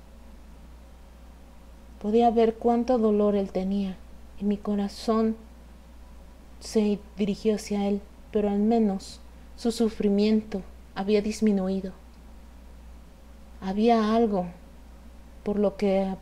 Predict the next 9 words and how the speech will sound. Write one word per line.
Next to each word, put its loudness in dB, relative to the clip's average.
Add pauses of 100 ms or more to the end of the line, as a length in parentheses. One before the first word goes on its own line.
podíamos 2
estar -2
felices, -4
al -4
menos. -2 (2750)
Esto -6
es -6
una, 0 (160)
algo 4